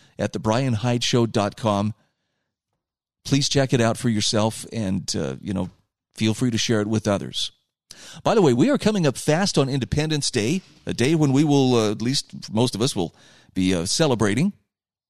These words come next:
even if we don't stop to think about what exactly it is we're celebrating. But one of the things that I like to celebrate is what, uh, the founders referred to as self-evident truths. Got a great article here from Ken McManigal about, Ken, Ken McManigal, rather, about how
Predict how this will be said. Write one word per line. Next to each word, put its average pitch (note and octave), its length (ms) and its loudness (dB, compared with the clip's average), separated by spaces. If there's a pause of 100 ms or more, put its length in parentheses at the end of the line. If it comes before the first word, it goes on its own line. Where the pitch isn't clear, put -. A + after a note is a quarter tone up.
(140)
even G2 200 -2
if G2+ 80 -2
we A#2 80 2
don't G#2+ 160 2
stop A2 220 -2
to A2 80 -4
think C#3 180 -2
about A#2 220 0
what A2+ 140 0
exactly A#2 440 0
it A#2+ 60 0
is A2+ 140 0
we're C3 100 0
celebrating. F#2 560 -2
But A2 200 -6 (300)
one D3+ 220 2
of C#4 80 -4
the A#3+ 80 2
things F3+ 320 0
that A2+ 100 -2
I A2 100 0
like D3 240 -2
to D#3+ 100 2
celebrate A2 480 0
is A2+ 160 -2
what, A2+ 260 0
uh, A2+ 60 0
the G2+ 80 -2
founders E3 380 -2
referred B2+ 340 0
to C#3 160 2
as B2 140 0 (260)
self-evident A#2 1120 -2
truths. - 640 -4 (800)
Got - 120 0
a C3+ 60 2
great B2+ 220 2
article B2 280 2
here A2 160 2
from G#2 160 -4
Ken C3+ 240 0
McManigal A2 540 0
about, G2+ 420 -2
Ken, E3+ 280 0
Ken D3+ 280 -2
McManigal, A#2 600 0
rather, F#2 320 0
about A2 280 0
how A#2 220 0